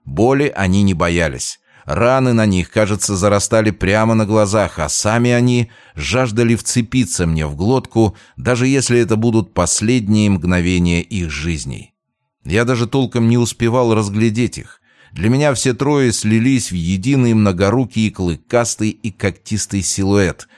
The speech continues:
атакующий сразу со всех сторон. Сам я умудрялся остаться целым только благодаря защитному кокону из эдры, обволакивающему меня с ног до головы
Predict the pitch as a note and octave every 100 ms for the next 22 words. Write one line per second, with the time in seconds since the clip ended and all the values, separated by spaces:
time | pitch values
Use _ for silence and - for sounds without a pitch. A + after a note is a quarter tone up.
0 | - - B1 C#2 B2+ C3 A2+ - A#2 G2+
1 | - _ - B2 C3+ C3 A2+ A#2 - G#2+
2 | F#2 F#2+ E2 - D2 C2 - _ _ -
3 | - D#3+ C#3+ C3+ B2+ F#2+ E2+ A2 C#3+ D3
4 | - B2 - D3 - A2 - C#3+ C3+ A#2+
5 | - C#3 C#3+ D#3 C#3 C#3 A#2 G#2+ A2 A#2+
6 | F#2+ E2 - C#3 B2+ A#2+ A2+ - A#2+ A#2
7 | A#2 A#2 - C3+ - - B2+ F2 C#2+ B1
8 | - G2+ G2+ A#2+ B2 A#2+ - E2 D2 C#2+
9 | - D#2+ D#2 D#2+ G2+ C3+ B2+ G2+ - -
10 | G#2+ B2 C#3 G#2+ A#2 G2+ F#2+ E2 C2+ A1